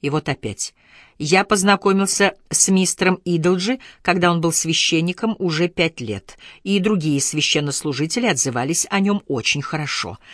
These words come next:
Наши друзья в то время, как и мы сами, считали, что парсы — очень древняя и высококультурная раса, обладающая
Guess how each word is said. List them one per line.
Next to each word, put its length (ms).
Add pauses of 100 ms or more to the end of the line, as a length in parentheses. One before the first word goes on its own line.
(260)
Наши 380
друзья 640
в 140
то 140
время, 420
как 300
и 120
мы 100
сами, 420
считали, 520
что 260
парсы — 640
очень 460
древняя 680 (300)
и 220
высококультурная 1500
раса, 400
обладающая 760